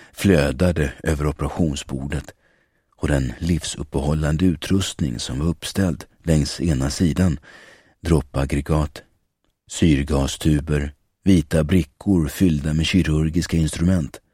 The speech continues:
Grönklädda sköterskor och läkare i ansiktsmasker väntade avvaktande,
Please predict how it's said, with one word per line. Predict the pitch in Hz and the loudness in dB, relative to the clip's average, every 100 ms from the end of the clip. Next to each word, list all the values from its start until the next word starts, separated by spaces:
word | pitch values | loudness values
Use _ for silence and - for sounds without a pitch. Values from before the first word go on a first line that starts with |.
| _ _ _ _ _ _ _ _ | _ _ _ _ _ _ _ _
Grönklädda | 95 92 78 73 90 92 87 80 | 4 4 4 2 2 2 2 2
sköterskor | 95 73 - 85 - 90 80 69 - | 0 -2 -2 -6 -4 -4 -4 -4 -10
och | _ 82 | _ -2
läkare | 87 67 - 90 82 | 0 -2 -2 -2 0
i | |
ansiktsmasker | 85 78 71 73 - - 85 95 - 73 - - - - | 0 -2 -4 -6 -8 -4 -2 -2 -4 -6 -8 -10 -20 -2
väntade | 101 87 76 85 87 | 2 2 2 2 2
avvaktande, | 85 71 87 - 80 78 78 | 2 0 -2 -2 -6 -6 -10